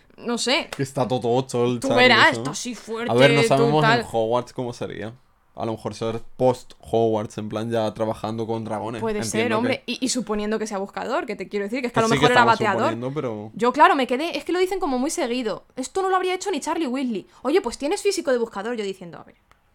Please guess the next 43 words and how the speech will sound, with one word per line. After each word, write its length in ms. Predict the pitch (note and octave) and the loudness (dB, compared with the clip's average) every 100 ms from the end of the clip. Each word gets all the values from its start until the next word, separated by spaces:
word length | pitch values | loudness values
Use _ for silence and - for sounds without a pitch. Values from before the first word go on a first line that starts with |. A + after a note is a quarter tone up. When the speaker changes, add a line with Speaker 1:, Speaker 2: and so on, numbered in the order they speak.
| _ _ - - _ _ - | _ _ -20 -20 _ _ -8
Speaker 1:
Charlie 300 | A3 B3+ C4+ | -4 0 0
no 60 | |
era 100 | F#3+ | 0
buscador, 380 | F3 - E3+ F3+ | -4 -8 -10 -10
entonces 400 | F3+ A#3+ B3+ E4+ | -8 -6 -4 -4
sí, 240 | - G#3+ F3 | -6 -8 -8
sí 160 | - | -6
depende 320 | G3+ G3+ A#3 B3 | -6 -2 0 2
de 100 | A3 | 0
que 120 | G3+ | -2
el 40 | |
físico 380 | F#3+ A3 B3 G#3+ | -6 -6 -6 -6
sea 180 | G3+ G3 | -6 -4
ese 180 | A3+ D4 | -4 -6
y 60 | A#3 | -8
que 100 | G3 | -10
sea 160 | - G3+ | -6 -6
igual 320 | F#3+ G3+ G3 | -4 -6 -6
que 100 | F3+ | -12
como 220 | - F#3+ | -14 -14
es 120 | F#3 | -14
ahora. 300 | E3 - - - _ _ - - - _ _ | -16 -18 -18 -20 _ _ -20 -20 -20 _ _
Pero 140 | G#3 G3 | -6 -4
bueno. 180 | - - - - - - - | -8 -16 -20 -20 -20 -20 0
Y 720 | C#4+ C4 A#3 G#3+ G3 F#3 F3+ A3 G#3+ | 4 4 4 0 -2 -4 -8 -12 -14
Speaker 2:
Sí, 0 | |
Speaker 1:
sí. 240 | - G#2+ | -8 -8
Speaker 2:
puede 260 | - F2+ - | -8 -12 -12
ser, 180 | - F#2+ | -14 -14
no 160 | G#2 | -16
sé. 120 | - | -16
Speaker 1:
Sí. 180 | - - - _ _ _ _ _ - | -16 -16 -18 _ _ _ _ _ 0
Pero 160 | C#4 | 4
bueno, 160 | C4+ A#3+ | 4 2
ya 80 | C4 | 0
Speaker 2:
Me 40 | |
Speaker 1:
está, 160 | A#3+ A#3+ | -2 -2
Speaker 2:
equivoco. 140 | D4+ | 0
Speaker 1:
nada, 240 | C4 D4 A3 | 2 2 0
que 60 | |
están 200 | A3 A#3+ | -4 -4
ok 140 | A#3 C4 D4 G4 A4 _ _ | -4 -2 -2 -4 -10 _ _
y 800 | A#3 B3 A#3+ A3+ G#3+ G3+ G3 F3+ | -8 -6 -4 -4 -6 -6 -8 -12